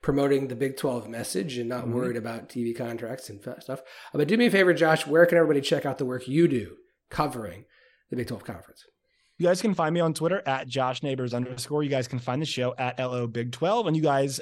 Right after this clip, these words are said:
Speaker 2: can find us on YouTube, wherever you get your podcast, as well, Stitcher, Spotify, all of those places. You guys can find us five days a week, Monday through Friday, and then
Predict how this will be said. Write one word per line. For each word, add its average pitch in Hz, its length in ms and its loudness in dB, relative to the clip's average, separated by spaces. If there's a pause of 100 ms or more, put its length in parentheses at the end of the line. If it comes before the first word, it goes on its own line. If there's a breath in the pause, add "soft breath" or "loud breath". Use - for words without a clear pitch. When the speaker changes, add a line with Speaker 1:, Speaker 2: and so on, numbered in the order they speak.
(140)
Speaker 2:
can 135 160 -2
find 185 320 0
us 180 240 2
on 139 240 2
YouTube, 165 600 -4
wherever 139 300 -2
you 131 60 -4
get 139 160 -4
your - 40 -14
podcast, 143 680 -4
as 120 260 -4
well, 127 300 -2
Stitcher, 123 300 -8
Spotify, 113 760 -6 (380 soft breath)
all 131 160 2
of 120 100 -2
those 120 260 -2
places. 113 440 -4
You 120 60 -4
guys 113 160 -6
can 113 100 -6
find 113 300 -6
us 107 160 -10
five 196 260 2
days 202 200 4
a 190 40 0
week, 175 240 0
Monday 147 220 -2
through 143 140 -4
Friday, 175 280 0
and 147 80 0
then 131 160 -2